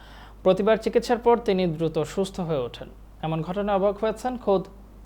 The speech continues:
চিকিৎসকরাও। ওই তরুণ ভারতের উত্তরপ্রদেশের ফতেহপুরের বাসিন্দা। প্রতিবেদনে বলা হয়, বিকাশ দুবে নামের ওই তরুণ সাপের কামড় এড়াতে নিজের বাড়ি ছেড়ে আত্মীয়ের বাড়িতে গিয়ে ওঠেন।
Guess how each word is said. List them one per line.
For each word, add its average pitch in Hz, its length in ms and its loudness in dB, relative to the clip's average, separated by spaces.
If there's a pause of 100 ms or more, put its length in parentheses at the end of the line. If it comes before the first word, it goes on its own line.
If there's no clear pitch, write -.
চিকিৎসকরাও। - 560 -2 (580)
ওই 185 80 8 (100)
তরুণ 226 280 8 (120)
ভারতের 214 340 6
উত্তরপ্রদেশের 185 600 2 (120)
ফতেহপুরের 202 760 4 (100)
বাসিন্দা। - 420 -4 (240)
প্রতিবেদনে 156 480 -2
বলা 147 180 2
হয়, 233 140 2 (100)
বিকাশ 196 200 2 (120)
দুবে 165 300 2
নামের 165 260 0 (540)
ওই 233 160 8
তরুণ 135 220 0 (100)
সাপের 175 320 0
কামড় 170 260 -2 (100)
এড়াতে 160 220 0 (120)
নিজের 185 220 2 (140)
বাড়ি 139 220 4 (100)
ছেড়ে 220 180 0 (140)
আত্মীয়ের 165 460 0
বাড়িতে 135 360 -2
গিয়ে 98 200 -6
ওঠেন। - 240 -12